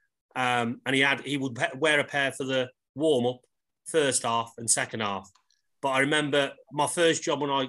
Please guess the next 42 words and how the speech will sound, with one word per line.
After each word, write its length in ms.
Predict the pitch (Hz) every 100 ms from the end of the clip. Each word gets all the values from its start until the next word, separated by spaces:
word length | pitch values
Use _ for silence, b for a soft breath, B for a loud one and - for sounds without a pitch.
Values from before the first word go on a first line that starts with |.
| 131
when 160 | 135
he 80 | 123
got 160 | 131 117
to 60 |
South 320 | - 135 123 127
Africa, 200 | 117 113
or 60 |
when 100 | 117
I 100 | 127
got 120 | 110 104
to 40 |
South 200 | 117 107
Africa, 280 | 104 98 107
was 200 | 107 - b b b -
to 60 |
change 360 | 117 143 135 120
all 180 | 143 147
the 80 | 143
studs 400 | - 160 131 123
on 80 | 120
his 120 | 110
boots 360 | - 117 113 -
from 360 | 131 120 107 - _ _ _ _ -
eleven 500 | 135 151 135 123 120
mil 280 | 117 110 107
to 120 | 123
thirteen 640 | - 143 127 123 123 123
mil, 280 | 123 120 120 _ _ _ _ -
which 160 | 165
doesn't 200 | 233 202
sound 240 | - 185 160
like 180 | 151 139
much, 460 | 156 117 - - _ _ _ _
but 80 | 151
when 80 | 156
you 60 |
got 180 | 175 143
flipping 260 | 190 175 160
fifty 300 | 208 196 180
pairs 280 | 180 170
of 100 | 143
boots, 480 | 151 117 113 - -